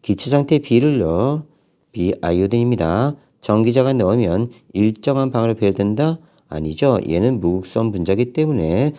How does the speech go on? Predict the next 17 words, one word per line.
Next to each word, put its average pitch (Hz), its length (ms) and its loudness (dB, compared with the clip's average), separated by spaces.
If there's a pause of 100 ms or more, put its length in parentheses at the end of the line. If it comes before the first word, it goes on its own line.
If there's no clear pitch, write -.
(180)
무질서하게 92 580 0
배열됩니다. 90 680 -2
틀렸어요. 90 760 -2 (540)
분자의 135 400 2
쌍극장 143 560 -2
모멘트는 104 680 -2 (200)
물이 98 520 2
B보다 110 440 -2
크다? 156 380 -2 (440)
자, 80 340 -6
물은 101 420 2
극성 127 500 0
물질이고요. 123 960 0 (440)
B는요, 104 640 2
무극성 95 560 -2
물질 90 420 -2
아이오딘입니다. 104 800 -2